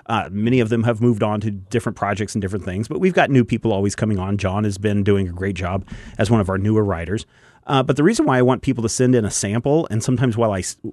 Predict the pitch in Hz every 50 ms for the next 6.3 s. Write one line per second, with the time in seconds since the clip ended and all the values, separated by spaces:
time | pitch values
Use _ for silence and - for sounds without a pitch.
0 | - - 87 - - 120 117 113 110 123 120 120 120 107 101 95 87 87 - -
1 | 120 117 117 120 127 120 - - 117 - 127 120 120 123 127 113 113 98 117 107
2 | 98 92 - - 135 143 143 123 104 90 - 92 80 - - 62 90 95 _ _
3 | _ - - _ _ _ _ _ _ 131 127 123 123 123 120 - - _ - 113
4 | 123 131 156 175 175 170 147 - 147 135 120 - - - - 123 123 120 113 -
5 | 113 104 98 101 107 107 107 - 110 110 98 85 90 - - 127 147 143 113 95
6 | 78 67 - - - -